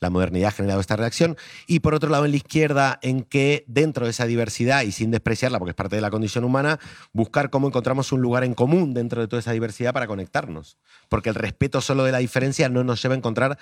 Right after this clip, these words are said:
aquello que nos puede ser común para crear un bloque común de lucha contra la, contra el bloque conservador, ¿no? Entonces me parece que ese concepto hay que manejarlo también en la sátira, por lo menos, digamos, la sátira es humor, pero es humor político, con lo cual es una especie de sincretismo entre opinión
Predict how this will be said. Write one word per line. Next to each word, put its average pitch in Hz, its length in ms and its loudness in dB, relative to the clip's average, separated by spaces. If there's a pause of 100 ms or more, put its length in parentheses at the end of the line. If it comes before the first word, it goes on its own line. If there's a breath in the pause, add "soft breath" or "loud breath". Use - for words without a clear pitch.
(140 loud breath)
aquello 123 360 0
que 120 80 -2
nos 98 100 0
puede 117 180 2
ser 113 180 -2
común 120 280 -2
para 123 200 -2
crear 107 340 -2 (220 soft breath)
un 113 220 2
bloque 113 280 4
común 110 280 -2
de 110 100 2
lucha 107 280 0
contra 104 260 -2
la, 82 320 -6
contra 92 220 -4
el 92 60 0
bloque 92 180 -2
conservador, 87 560 -8
¿no? 92 200 -10 (320 loud breath)
Entonces 127 260 0
me 123 60 0
parece 117 260 -2
que 127 80 0
ese 123 180 -2
concepto 127 500 0
hay 123 100 -2
que 123 80 0
manejarlo 110 360 -2
también 98 220 -4
en 90 80 -4
la 82 80 -4
sátira, 98 380 -2
por 80 120 -8
lo 80 60 -6
menos, 95 220 -2 (380 loud breath)
digamos, 98 220 -4
la 87 100 -4
sátira 110 420 0
es 110 220 -2
humor, 113 280 0
pero 113 100 -6
es - 80 -8
humor 98 180 -2
político, 95 500 -6 (300 soft breath)
con 78 120 -10
lo 80 60 -6
cual 101 140 2
es 95 80 -2
una 104 120 0
especie 107 280 -2
de 98 60 -2
sincretismo 104 840 0 (280 loud breath)
entre 104 380 0
opinión 113 760 2